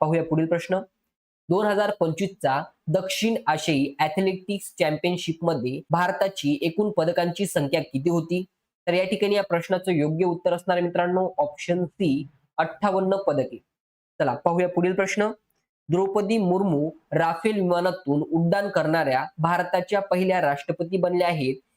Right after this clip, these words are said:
हे उड्डाण कोणत्या हवाई दलाच्या तळावर करण्यात आले? तर या ठिकाणी या प्रश्नाचं योग्य उत्तर असणार आहे मित्रांनो ऑप्शन डी, अंबाला हवाई दल.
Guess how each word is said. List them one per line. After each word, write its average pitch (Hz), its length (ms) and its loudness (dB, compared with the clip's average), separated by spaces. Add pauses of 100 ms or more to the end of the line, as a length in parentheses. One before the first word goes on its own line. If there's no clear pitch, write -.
(160)
हे 202 60 2
उड्डाण 185 400 0
कोणत्या 170 460 0
हवाई 170 320 0
दलाच्या 170 480 0 (120)
तळावर 156 360 2 (100)
करण्यात 143 320 0
आले? 123 180 -6 (360)
तर 165 60 0
या 170 100 2
ठिकाणी 190 300 0
या 190 80 2
प्रश्नाचं 175 460 -2
योग्य 151 340 2
उत्तर 175 260 0
असणार 180 240 0
आहे 170 80 2
मित्रांनो 175 460 0 (380)
ऑप्शन 185 520 0
डी, 156 360 0 (200)
अंबाला 175 400 2
हवाई 156 400 2
दल. 123 160 -4